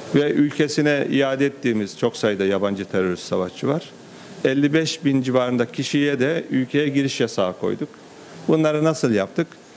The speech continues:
Özellikle kaynak ülkelere, yani bu yabancı terörist savaşçıların geldiği ülkelerle istihbarat ve bilgi paylaşımı gibi yakın işbirliği sayesinde oldu.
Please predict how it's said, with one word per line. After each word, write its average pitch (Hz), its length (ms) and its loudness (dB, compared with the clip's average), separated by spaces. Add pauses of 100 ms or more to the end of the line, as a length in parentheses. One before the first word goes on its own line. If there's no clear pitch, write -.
(260)
Özellikle 147 720 0
kaynak 143 420 0
ülkelere, 101 640 0
yani 117 320 2
bu 123 120 2
yabancı 131 360 0
terörist 139 380 0
savaşçıların 117 580 0
geldiği 117 360 2
ülkelerle 131 680 0 (680)
istihbarat 143 720 0
ve 131 140 2
bilgi 131 260 2
paylaşımı 127 720 0 (540)
gibi 117 400 0 (520)
yakın 120 260 2
işbirliği 139 540 2
sayesinde 127 640 0
oldu. 95 360 0